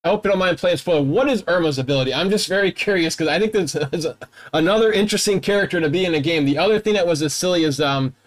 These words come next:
there's a fan-made game called Rescue Palooza that actually has Vernon as a playable character. So I'm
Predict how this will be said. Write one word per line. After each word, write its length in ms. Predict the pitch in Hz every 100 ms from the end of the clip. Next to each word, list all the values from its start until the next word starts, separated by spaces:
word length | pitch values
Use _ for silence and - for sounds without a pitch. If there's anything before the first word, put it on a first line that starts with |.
| _ _
there's 120 | 160
a 80 | 151
fan-made 540 | 143 185 196 185 170 135
game 220 | 160 147
called 220 | 147 139
Rescue 360 | 160 175 190 170
Palooza 400 | 156 160 165 147
that 100 | 147
actually 280 | 156 -
has 160 | 151 120
Vernon 360 | 104 151 170 135
as 160 | 123
a 60 | 117
playable 320 | - 131 165
character. 400 | - 135 135 131
So 220 | - 143 - -
I'm 160 | 135